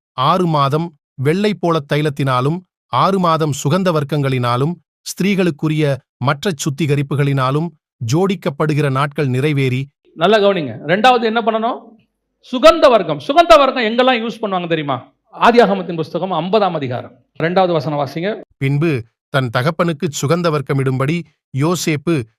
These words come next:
Speaker 1: தன் ஊழியக்காரராகிய வைத்தியருக்கு கட்டளையிட்டான்.
Speaker 2: இருபத்தி ஆறு வாசிங்க.
Speaker 1: யோசேப்பு நூற்று பத்து வயதுள்ளவனாய் மரித்தான். அவனுக்கு சுகந்த வர்க்கமிட்டு.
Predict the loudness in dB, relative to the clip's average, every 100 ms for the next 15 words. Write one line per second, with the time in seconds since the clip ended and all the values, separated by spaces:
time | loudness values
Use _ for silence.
0 | _ -2 0 0 -2 0 -2 -2 0 0
1 | 0 0 -2 -2 -2 -4 -2 -2 -2 -6
2 | -6 -4 -2 -2 -4 -2 -2 -2 -4 _
3 | -2 4 4 4 0 0 0 0 -2 -8
4 | -18 -20 -8 -4 -4 -2 -2 0 -2 -2
5 | -6 _ -6 -2 -2 -4 -6 -6 -4 -2
6 | 0 0 -2 -2 -2 -2 -4 -8 _ -8
7 | -4 -4 -4 -2 -4 -4 -12 _ _ _
8 | _ _ _ -2 0 0 -2 -6 -4 -2
9 | 0 -2 -2 -2 -4 -2 -2